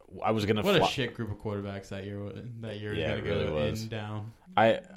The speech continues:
Speaker 1: I, I tried to fly by this, but actually, it's like Andy Dalton actually might,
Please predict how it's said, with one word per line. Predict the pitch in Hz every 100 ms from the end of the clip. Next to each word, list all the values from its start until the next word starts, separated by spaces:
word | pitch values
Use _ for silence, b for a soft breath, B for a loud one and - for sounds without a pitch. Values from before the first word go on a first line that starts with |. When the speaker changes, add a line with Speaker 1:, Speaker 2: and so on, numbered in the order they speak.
| -
Speaker 1:
I, | 110 120 117
I |
tried | 110 143
to | 131
fly | 123 127
by | 95 101
this, | 92 -
but | 90 -
actually, | 90 95 95
it's | 80
like | 78 -
Andy | 87
Dalton | 95 87
actually | 87 82
might, | 82 85